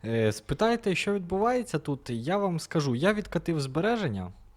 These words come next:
Воно в мене було збережено, так скажем. Він в такому вигляді був, з самого початку. Я його в такому вигляді знайшов, але думаю, ну, потрібно скинути його, подивитися, перевірити, чи він взагалі їздить.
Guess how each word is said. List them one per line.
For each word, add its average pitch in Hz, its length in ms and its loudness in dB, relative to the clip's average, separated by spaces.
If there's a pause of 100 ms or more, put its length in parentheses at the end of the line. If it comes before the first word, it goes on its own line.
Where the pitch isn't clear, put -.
(240)
Воно 123 260 0
в 127 40 0
мене 127 240 2
було 120 260 2
збережено, 131 580 0
так 98 180 -6
скажем. 95 520 -6 (160)
Він 127 160 2
в 113 80 -2
такому 127 420 0
вигляді 110 500 0
був, 160 380 0 (420)
з - 40 -16
самого 120 380 0
початку. 117 500 -2
Я 139 220 0
його 120 240 4
в 110 140 -8
такому 120 340 0
вигляді 110 440 0
знайшов, 175 680 2 (600)
але 160 380 4
думаю, 147 560 4
ну, 131 160 -2
потрібно 135 440 0
скинути 175 440 0
його, 113 120 0
подивитися, 117 600 -2
перевірити, 123 540 -2
чи - 140 -6
він 139 120 0
взагалі 127 400 2
їздить. 113 640 -4